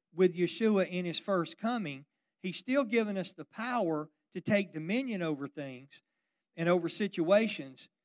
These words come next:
But first, he is, he is calling us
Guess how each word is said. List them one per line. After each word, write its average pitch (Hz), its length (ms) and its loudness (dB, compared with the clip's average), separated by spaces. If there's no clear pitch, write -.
But 165 200 -4
first, 233 560 -2
he 202 260 -4
is, 170 300 -2
he 185 260 -6
is 165 280 -2
calling 240 460 0
us 165 380 -6